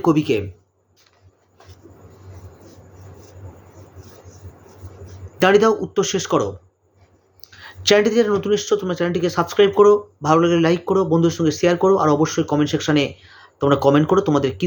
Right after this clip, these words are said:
ধরনের প্রশ্ন উত্তর প্রয়োজন। আজকে এই পর্যন্ত, আগামীকাল নতুন কোনো টপিক নিয়ে উপস্থিত হব। ভালো থেকো, ভালো ভেবো, আর অবশ্যই প্রতিদিন যা বলি আজকেও তাই বলবো, ভালো করে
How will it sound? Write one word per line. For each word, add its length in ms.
ধরনের 260
প্রশ্ন 280
উত্তর 240
প্রয়োজন। 320
আজকে 300
এই 120
পর্যন্ত, 320
আগামীকাল 400
নতুন 220
কোনো 180
টপিক 280
নিয়ে 140
উপস্থিত 360
হব। 80
ভালো 220
থেকো, 180
ভালো 200
ভেবো, 180
আর 140
অবশ্যই 380
প্রতিদিন 300
যা 120
বলি 120
আজকেও 260
তাই 160
বলবো, 180
ভালো 140
করে 180